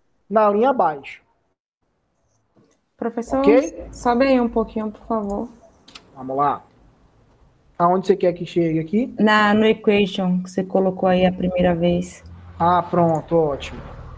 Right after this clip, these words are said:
Speaker 2: Tem
Speaker 1: Aqui,
Speaker 2: algum
Speaker 1: ó.
Speaker 2: pacote instalado? Não, né?
Speaker 1: Não precisa. Não precisa.
Speaker 2: Ah, tem que
Speaker 1: O seu,
Speaker 2: tirar
Speaker 1: o
Speaker 2: o,
Speaker 1: seu
Speaker 2: tem que tirar o dólar, né?
Speaker 1: Tem que tirar os dólares. Porque
Speaker 2: Ah,
Speaker 1: o equation,
Speaker 2: tá.
Speaker 1: ele já entende que é ambiente matemático, automaticamente.
Speaker 2: Certo, por isso que deu erro aqui,
Speaker 1: Beleza?
Speaker 2: tá.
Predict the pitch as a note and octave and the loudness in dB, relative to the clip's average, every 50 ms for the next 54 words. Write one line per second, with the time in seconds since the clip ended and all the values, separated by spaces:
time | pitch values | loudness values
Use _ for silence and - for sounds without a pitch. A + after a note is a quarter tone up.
0 | - - - B3 B3 B3 A#3 A#3 B3 A#3 A#3+ B3 A#3 A#3+ - A3+ A3 - A3 G#3 | -12 0 4 8 8 10 10 10 10 8 8 4 2 4 2 2 2 2 -2 -4
1 | - A#3+ A3 A3 A3+ A#3+ C4 C4 E4 D#4+ C#4+ A#3+ A3+ A3 A3+ A#3+ C#4+ C#4+ C#4+ - | -2 0 2 4 4 4 4 2 2 2 2 2 0 0 0 -2 -2 -4 -6 -10
2 | - _ _ _ - - - - _ _ _ _ _ _ _ _ _ _ F3+ G#3 | -20 _ _ _ -20 -20 -20 -20 _ _ _ _ _ _ _ _ _ _ 2 4
3 | A#3 B3+ C4+ C4+ - - - A#3 G#3+ G3 E3+ D#3 D#3 B2+ G#2+ - - _ _ _ | 4 2 0 -4 -6 -2 2 4 4 6 4 4 2 -2 -6 -8 -16 _ _ _
4 | _ _ _ _ _ _ _ E3+ E3+ E3+ G#3 A3 G#3 A3 A#3 A#3+ A#3+ B3 A#3+ - | _ _ _ _ _ _ _ -8 -2 0 0 2 4 6 6 6 6 4 4 4
5 | B3+ G#3 G3 - - B3 B3 B3 B3+ C4 C#4 C#4 B3 B3+ A#3+ A#3+ - - C4 B3+ | 4 4 4 4 4 6 6 8 8 8 8 8 6 4 2 0 -2 0 2 2
6 | B3+ C4 C4 B3 B3+ C4 B3 G#3+ A3+ A3+ A3+ A3+ A3+ A3+ A#3 B3+ D#4 - - - | 2 2 2 4 6 6 4 4 4 4 6 6 4 4 2 2 0 -2 -4 -10
7 | - _ _ _ _ _ _ - G3+ G#3 G#3 G#3 G#3+ G#3 A#3 B3 G3+ G3+ G3 F#3+ | -20 _ _ _ _ _ _ -2 -2 -2 0 0 0 2 2 2 2 2 2 2
8 | F#3 E3+ D#3+ D3+ D3 - - - - _ _ _ _ - G#3 G#3 A3+ B3 B3 A#3+ | 2 0 -2 -6 -10 -14 -20 -20 -20 _ _ _ _ -4 0 4 6 8 8 8
9 | A3+ A3+ - A#3 A#3 B3 - A3+ - C4+ C4+ C4+ A3 B3+ B3+ B3+ A3 G#3 B3 B3+ | 6 4 2 4 4 4 4 2 2 0 0 2 2 0 0 0 0 0 2 2
10 | B3+ B3+ - C4 C4 B3+ B3+ A#3 A#3+ B3 C4 B3+ - C4+ C4+ C4+ C#4 C4+ A3+ G3 | 2 0 0 0 -2 -2 -2 -2 -2 -2 -2 0 0 2 2 2 2 2 2 2
11 | F3+ F3 E3 - - - - D3 D#3+ F3 F#3 - G#3 G#3 A3 A3+ - - C4 A3+ | 2 2 0 -2 -8 -12 -6 0 2 2 2 2 2 2 0 0 -2 -2 -2 -2
12 | F3+ D#3+ D#3 C#3+ - - - - _ _ _ _ _ _ _ - - - - - | -2 -4 -8 -10 -12 -16 -20 -20 _ _ _ _ _ _ _ -20 -20 -20 -20 -16
13 | - - D#3+ D#3 D#3 D#3 D#3 - - - F3 E3+ - - F3+ F3 F#3+ F3+ E3+ E3 | -10 -6 -6 -6 -6 -8 -10 -16 -14 -12 -12 -12 -12 -10 -8 -4 -2 0 2 2
14 | D#3+ D#3+ D#3 D3 C#3+ E3+ G3+ A#3 - B3+ C#4+ - - D#3+ D#3 - | 2 2 2 2 2 4 4 4 4 2 -2 -8 -10 -12 -12 -12